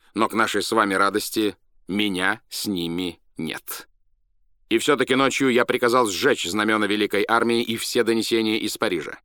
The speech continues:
А на рассвете показал Мюрату ложный маневр, которым я обману русских, и мы перейдем Березину. Надо было видеть, как радовался этот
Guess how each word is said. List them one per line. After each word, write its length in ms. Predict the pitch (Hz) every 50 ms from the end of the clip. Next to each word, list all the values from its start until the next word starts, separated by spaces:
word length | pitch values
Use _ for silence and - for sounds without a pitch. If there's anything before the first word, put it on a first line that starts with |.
| _ _ _ _ _ _ _ _
А 120 | - 113
на 100 | 123 127
рассвете 440 | 127 123 - - 131 143 127 - 110
показал 400 | - 110 110 117 110 113 120 117
Мюрату 400 | 113 110 117 120 127 117 - 113
ложный 380 | 113 123 127 117 101 110 120 120
маневр, 440 | 113 117 127 135 127 101 85 - - _ _ _ -
которым 340 | 117 117 - 123 120 117
я 200 | 113 113 117 117
обману 340 | 117 104 98 110 113 113 117
русских, 480 | 117 117 104 - - - - - - _ _
и 100 | 123 120
мы 220 | 120 127 139 139
перейдем 600 | 131 - - 139 123 127 127 117 104 120 110 107
Березину. 460 | 95 90 107 104 98 85 101 90 69 - _ _ _ _ _ _ _ _ _ _ _ _ _ _
Надо 240 | - 92 95 80 90
было 160 | 87 92 90
видеть, 340 | 92 104 113 98 92 - -
как 220 | - 90 85 -
радовался 580 | 98 104 110 110 98 101 92 92 85 - - 95
этот 460 | 90 - - 87 - - - - -